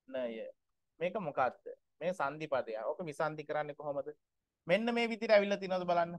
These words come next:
පුන ආගමනය. පුන ආගමනය තමයි පුනරාගමනයේ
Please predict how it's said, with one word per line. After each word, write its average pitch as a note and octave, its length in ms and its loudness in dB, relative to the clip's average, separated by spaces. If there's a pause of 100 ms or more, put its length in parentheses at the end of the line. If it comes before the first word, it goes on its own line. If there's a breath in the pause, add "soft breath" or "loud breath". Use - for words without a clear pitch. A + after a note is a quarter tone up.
(100)
පුන D#3+ 320 -2 (1600)
ආගමනය. D3 720 4 (2250)
පුන G#3 200 2
ආගමනය F3 720 8
තමයි D3 360 2
පුනරාගමනයේ C#3 960 0